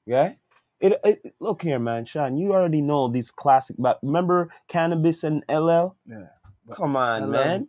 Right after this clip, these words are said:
Speaker 2: I love
Speaker 1: No,
Speaker 2: King.
Speaker 1: but the thing is, check it out, though. What was going on for cannabis, though?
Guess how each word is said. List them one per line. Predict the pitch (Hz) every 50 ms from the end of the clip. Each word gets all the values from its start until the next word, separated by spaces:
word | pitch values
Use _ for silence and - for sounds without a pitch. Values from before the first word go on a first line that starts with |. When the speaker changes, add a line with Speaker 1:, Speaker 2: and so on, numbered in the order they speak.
| _ _ 127
Speaker 2:
I |
love | 135 135 135 127 123 120 117 _ -
Speaker 1:
No, | 175 190 185
Speaker 2:
King. | 151 131
Speaker 1:
but | 151 147 -
the | 135 139 143 147
thing | - _ 170 160 156
is, | 147 135 -
check | _ - 160 151 -
it | 147 139
out, | 135 123 - -
though. | 107 101 90 _ _ _ _ _ _
What | - 120 -
was | - 143 127 110
going | 139 135 131 135
on | 135 131 123
for | - -
cannabis, | - - 147 139 139 127 113 104 95 - - _
though? | 101 101 92